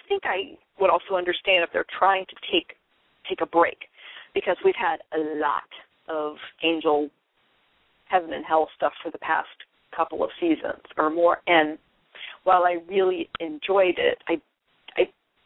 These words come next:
don't want to do it to, to death. <laughs> Frankly, I think it ran its course, and I really enjoyed it. But I think the war in heaven could be something completely different,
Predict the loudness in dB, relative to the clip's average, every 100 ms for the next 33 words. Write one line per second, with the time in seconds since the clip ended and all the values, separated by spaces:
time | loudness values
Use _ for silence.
0 | _ -2 -2 -4 -2 2 2 2 -20 _
1 | _ -16 -2 2 2 0 -20 -16 -16 -8
2 | -8 -6 -6 -6 -10 -16 -2 0 2 0
3 | 0 0 0 -2 2 2 4 2 2 0
4 | -2 2 4 4 -2 -4 -4 -4 -4 -4
5 | 0 2 2 2 -4 -2 0 0 -2 -4
6 | -6 -4 -4 -6 -12 -4 0 0 0 -2
7 | 0 -2 -4 -10 -8 -8 -6 -8 -8 -2
8 | 0 0 -2 -2 -2 -2 -4